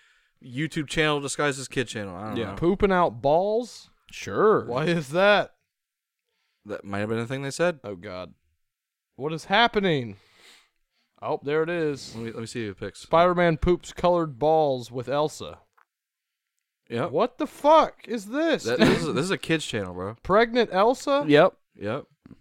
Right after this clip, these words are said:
Speaker 3: No.
Speaker 2: <laughs>
Speaker 3: This isn't.
Speaker 1: Kids were watching this shit being like, "Yep, that's how it is."
Speaker 2: Yeah.
Speaker 3: Why?
Speaker 1: And
Speaker 2: People
Speaker 1: parents
Speaker 2: are fucking deranged.
Speaker 1: Yeah,
Speaker 3: What
Speaker 1: dude.
Speaker 3: are they doing?
Speaker 2: Like, why is
Speaker 3: Hold
Speaker 2: that
Speaker 3: on.
Speaker 2: the idea that you have?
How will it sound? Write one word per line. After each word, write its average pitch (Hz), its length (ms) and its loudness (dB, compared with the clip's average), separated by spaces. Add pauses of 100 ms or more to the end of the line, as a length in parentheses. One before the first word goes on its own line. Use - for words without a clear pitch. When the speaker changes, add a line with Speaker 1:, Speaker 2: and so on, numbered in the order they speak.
(140)
Speaker 3:
No. 247 800 -2
Speaker 2:
<laughs> 247 60 2 (1040)
Speaker 3:
This 170 220 -6
isn't. 196 440 -4 (280)
Speaker 1:
Kids 160 200 -2
were 170 120 -2
watching 147 400 -2
this 120 80 -6
shit 110 260 -6
being 113 160 -6
like, 107 180 -8
"Yep, 110 220 -4
that's - 240 -4
how 131 200 -2
it 101 120 -4
is." 98 280 -4
Speaker 2:
Yeah. 107 240 -2 (1800)
Speaker 3:
Why? 208 460 -20 (680)
Speaker 1:
And 113 100 -8
Speaker 2:
People 113 100 -8
Speaker 1:
parents 294 260 0
Speaker 2:
are 277 240 -2
fucking 285 300 -2
deranged. 254 760 -6
Speaker 1:
Yeah, 139 160 -4
Speaker 3:
What 170 100 -2
Speaker 1:
dude. 214 160 2
Speaker 3:
are 208 40 0
they 196 140 -2
doing? 147 800 -4
Speaker 2:
Like, - 160 -20
why 269 160 -6
is 320 40 -12
Speaker 3:
Hold 302 180 -6
Speaker 2:
that 285 180 -6
Speaker 3:
on. - 140 -16
Speaker 2:
the 240 180 0
idea 226 520 6
that 202 140 2
you 180 140 0
have? 160 560 2